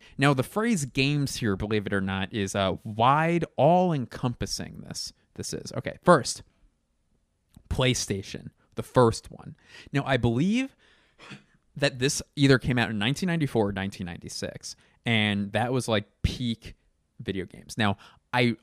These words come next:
also think I got a PlayStation when I was older 'cause my parents didn't want me to play video games. They did let me, um, somehow, I was a fat little baby, or I was a fat boy,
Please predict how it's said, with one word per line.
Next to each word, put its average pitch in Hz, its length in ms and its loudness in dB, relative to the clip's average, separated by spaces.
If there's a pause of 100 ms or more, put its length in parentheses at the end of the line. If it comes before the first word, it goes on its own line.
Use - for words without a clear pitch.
also 139 680 2 (220)
think 117 220 -4 (580)
I 123 100 -2
got 135 160 6
a 127 40 6
PlayStation 135 680 0
when 123 120 2
I 104 80 2
was 104 200 0
older 113 380 -2
'cause 160 180 -6
my 113 100 0
parents 110 400 -4
didn't 107 320 -2
want 98 180 -4
me 98 60 -6
to 90 80 -8
play 98 200 -6
video 101 260 -4
games. 113 340 -6 (300)
They 139 180 4
did 131 420 -2
let 170 320 -6
me, 156 240 -4
um, 117 580 -2 (580)
somehow, 320 680 -2
I 135 140 2
was 320 120 2
a 381 80 4
fat - 560 -2
little 101 200 -4
baby, 98 420 -4
or 131 280 -10
I 131 120 -2
was 123 180 -4
a 113 40 -6
fat 151 320 -2
boy, 104 400 -4